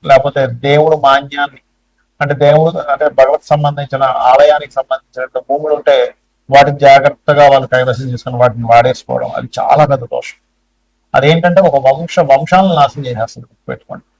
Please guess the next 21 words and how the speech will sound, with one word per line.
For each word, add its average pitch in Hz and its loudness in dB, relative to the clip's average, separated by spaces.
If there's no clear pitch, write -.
అస్సలు - 0
పొరపాటును 156 2
కూడా, 131 -4
అసలు 160 -4
మీకు 151 -6
దానం 123 2
ఇస్తేనే, 185 0
ఎవరైనా 170 4
భూమి 156 -8
దానం 156 4
ఇచ్చారనుకోండి, 139 -4
పురోహితులకి 131 -8
ఎవరికైనా, 120 -6
బ్రాహ్మణులకి 135 0
ఇవ్వాలి, 123 0
ఏదో 123 0
కుజదోషం 127 -4
ఉంది 120 -4
అని 127 -4
భూదానం 123 0
ఇచ్చారు 120 -10